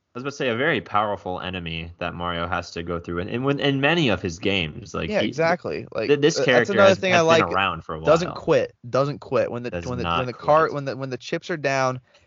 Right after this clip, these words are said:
Speaker 2: Kamek always gets up and he always fights back. But yeah, above above all else, he's just, he's constantly giving the youth advice when it comes
Speaker 1: There's
Speaker 2: to gaming.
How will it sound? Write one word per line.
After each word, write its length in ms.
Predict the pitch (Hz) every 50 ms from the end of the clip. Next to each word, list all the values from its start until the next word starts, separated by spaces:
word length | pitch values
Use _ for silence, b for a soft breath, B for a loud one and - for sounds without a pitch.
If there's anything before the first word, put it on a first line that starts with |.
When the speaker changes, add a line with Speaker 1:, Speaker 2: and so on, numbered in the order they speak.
| b b _
Speaker 2:
Kamek 320 | - - 151 151 151 151 _
always 360 | - 131 135 139 139 139 127
gets 340 | 127 - - 120 113 - -
up 240 | 101 107 107 104 - _ -
and 120 | 110 113 113
he 120 | 113 107 -
always 380 | - 110 113 117 120 113 113 -
fights 300 | - - 104 104 98 -
back. 380 | - - 95 90 76 - - _ _ _ _ _ _ _ _ _ _ -
But 320 | 131 123 123 120 - - _ _ _
yeah, 340 | - 131 139 131 120 107 78 - -
above 280 | 123 127 156 170 160 160
above 400 | 160 151 110 135 143 156 160 151
all 200 | 151 143 127 127
else, 280 | 127 120 104 - -
he's 240 | - 131 127 123 123
just, 360 | - - 135 127 - - - _ _ -
he's 260 | - 139 127 123 -
constantly 720 | - - - 131 131 131 - 139 113 - 123 120 117 117
giving 580 | 110 117 - 120 117 113 120 117 117 113 110 107
the 120 | 107 107
youth 500 | 107 107 113 113 104 104 - - - _ _ _ _
advice 640 | - 110 98 101 107 104 98 92 - - - - - -
when 140 | 107 101
it 60 | 95 98
comes 160 | - 101 104
Speaker 1:
There's 180 | 110 110 110 107
Speaker 2:
to 60 | 101
gaming. 300 | 98 90 69 80 87 -